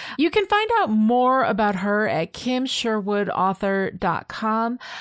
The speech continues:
Um, but I really am so excited about this conversation. I think that y'all are really going to enjoy her. Oh, she also has a Substack called The Girl with a Golden Pen. You should check that out too. Um, really, really great. Um, but anyway, so I think that you're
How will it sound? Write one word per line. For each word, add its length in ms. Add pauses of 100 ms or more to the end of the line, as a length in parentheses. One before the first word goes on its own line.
(200)
Um, 460 (160)
but 300
I 80
really 680 (220)
am 140
so 320
excited 540
about 280
this 140
conversation. 920
I 100
think 340
that 340
y'all 440
are 120
really 600
going 400 (120)
to 200
enjoy 300
her. 140
Oh, 80
she 140
also 180
has 100
a 40
Substack 600
called 200
The 60
Girl 220
with 100
a 40
Golden 280
Pen. 280 (220)
You 60
should 100
check 180
that 160
out 140
too. 140 (420)
Um, 640
really, 220
really 180
great. 180 (340)
Um, 420
but 380
anyway, 320
so 220
I 180
think 220
that 100
you're 100